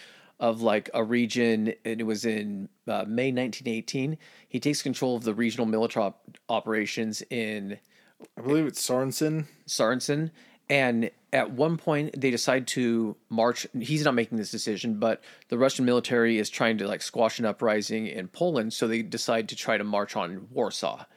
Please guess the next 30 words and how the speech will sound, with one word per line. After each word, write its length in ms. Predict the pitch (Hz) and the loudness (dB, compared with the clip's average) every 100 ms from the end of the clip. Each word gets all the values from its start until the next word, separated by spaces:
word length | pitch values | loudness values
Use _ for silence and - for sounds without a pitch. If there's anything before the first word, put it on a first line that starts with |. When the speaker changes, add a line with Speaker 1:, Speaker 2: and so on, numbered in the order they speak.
| - | -2
Speaker 2:
Well, 280 | 160 165 - - - - - _ - | 4 4 2 -4 -20 -20 -20 _ -2
I, 140 | 135 160 - | 2 2 2
essentially 460 | 143 175 190 170 | 2 4 4 4
what 200 | 139 143 | 4 4
that 180 | 143 110 | 4 4
was, 300 | 123 147 120 | 6 6 4
was 240 | 110 107 123 | -2 -4 0
nineteen 480 | 127 147 - 139 | 2 2 0 -4
twenty 340 | 113 151 139 117 | 0 2 2 2
was 320 | 110 113 98 | 0 -2 -2
the 100 | 110 | -4
Polish 460 | - 127 120 104 - | 0 2 2 0 0
Ci-, 80 | |
or 280 | 127 - 123 | 0 4 2
the 80 | 110 | 2
Polish-Soviet 760 | - 139 127 - 127 120 113 | 0 2 2 2 2 4 2
Civil 260 | - 123 107 | 0 -2 0
War. 260 | 104 113 127 | 2 4 4
Speaker 1:
That's 180 | 135 | 4
right, 160 | 113 82 | 2 0
okay. 180 | 92 151 | 0 4
Speaker 2:
And 80 | 156 | 4
it 100 | 139 | 4
was 160 | 127 | 4
them 180 | 123 156 | 6 6
trying 280 | 143 151 135 | 6 4 4
to 60 | 107 | 2
break 280 | 131 127 | 2 2
for 120 | - 113 | 0 0
freedom. 480 | 175 190 120 107 | 4 6 4 0